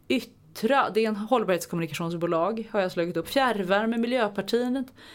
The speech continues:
Rolf Lindahl från Greenpeace, Fores Sverige. Skjutsargruppen är en samåkningsgrupp som jobbar om att få människor att, att samåka.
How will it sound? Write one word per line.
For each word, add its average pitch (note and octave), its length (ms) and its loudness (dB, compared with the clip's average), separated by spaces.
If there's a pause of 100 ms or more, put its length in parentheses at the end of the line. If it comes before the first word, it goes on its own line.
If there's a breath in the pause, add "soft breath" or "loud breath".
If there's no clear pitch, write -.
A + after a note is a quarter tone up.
(280 loud breath)
Rolf C4+ 680 0
Lindahl G#3 520 2
från G3+ 220 -2
Greenpeace, F3+ 640 -2
Fores F#3 560 0
Sverige. D#3+ 600 0 (500 loud breath)
Skjutsargruppen B3+ 1040 0
är A3+ 40 0
en A3 100 0
samåkningsgrupp G#3 1160 -2
som G#3+ 420 -2
jobbar G3 320 0
om - 160 -6
att F3+ 260 -6
få - 100 -6
människor E3+ 380 -2 (220)
att, D#3 80 -2
att - 60 -8
samåka. F3 480 -2